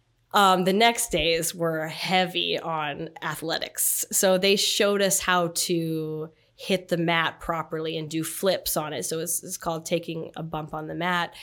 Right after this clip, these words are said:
and do all the athletic things you need to do for wrestling, um, which was crazy. I didn't realize how much training goes in for these athletes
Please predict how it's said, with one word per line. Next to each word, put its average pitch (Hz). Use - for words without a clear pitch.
and 160
do 175
all 196
the 180
athletic 170
things 170
you 165
need 160
to -
do 160
for 151
wrestling, 175
um, 156
which 160
was 160
crazy. 156
I 165
didn't 214
realize 165
how -
much 175
training 170
goes 160
in 156
for 156
these 156
athletes 180